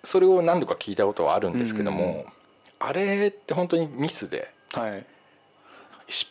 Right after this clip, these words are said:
Speaker 1: 敗したって顔するんですよね。
Speaker 2: あー。じゃあ、その裏でもう、
Speaker 1: はい。
Speaker 2: 五十回やってるんですね。
Speaker 1: やってます。<laughs> やってます。絶対やってます。
Speaker 2: 五十回透かしてるんですね。
Speaker 1: はい。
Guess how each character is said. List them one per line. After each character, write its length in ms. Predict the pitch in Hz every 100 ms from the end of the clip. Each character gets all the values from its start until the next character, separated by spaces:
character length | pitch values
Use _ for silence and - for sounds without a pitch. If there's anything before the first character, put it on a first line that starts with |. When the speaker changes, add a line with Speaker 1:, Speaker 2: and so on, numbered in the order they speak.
| -
Speaker 1:
敗 140 | -
し 80 | -
た 120 | -
っ 40 | -
て 80 | -
顔 180 | 95 90
す 100 | 98
る 60 |
ん 40 | 82
で 60 |
す 40 | 101
よ 60 |
ね。 60 | 101
Speaker 2:
あ 640 | 101 101 101 101 101 104
ー。 60 | - - - - -
じ 100 | 156
ゃ 20 |
あ、 20 | - - - - - _ _ -
そ 220 | - 175
の 180 | 214 233
裏 240 | 226 240
で 400 | 180 139 120 110 - _
も 120 | 180 202
う、 60 |
Speaker 1:
は 80 | 131
い。 120 | - - - _ _ _ _ -
Speaker 2:
五 140 | 143
十 100 | 147 185
回 240 | - 156
や 80 | 135
っ 20 | -
て 80 | -
る 80 | 214
ん 20 |
で 60 | -
す 220 | 175 247
ね。 80 | 247
Speaker 1:
や 100 | 294
っ 40 |
て 100 | 196
ま 100 | -
す。 280 | - - - - - -
<laughs> 320 | - - - 135
や 140 | 117
っ 20 |
て 140 | - 113
ま 100 | 98
す。 180 | - -
絶 200 | 104 -
対 120 | -
や 60 | 269
っ 20 |
て 60 | 226
ま 100 | 214
す。 200 | 214 143
Speaker 2:
五 100 | 175
十 80 | 240
回 140 | 180
透 120 | -
か 140 | 226 220
し 60 |
て 160 | - 226
る 440 | 202 - - -
ん 0 |
で 60 | 120
す 140 | -
ね。 180 | 117 131 -
Speaker 1:
は 180 | 90
い。 100 | 78